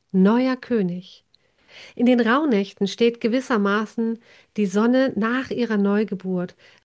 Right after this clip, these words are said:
rituell still und es entscheidet sich,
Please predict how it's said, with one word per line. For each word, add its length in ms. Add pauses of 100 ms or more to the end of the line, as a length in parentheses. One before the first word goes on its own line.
(160)
rituell 400
still 560 (380)
und 100
es 140
entscheidet 600
sich, 340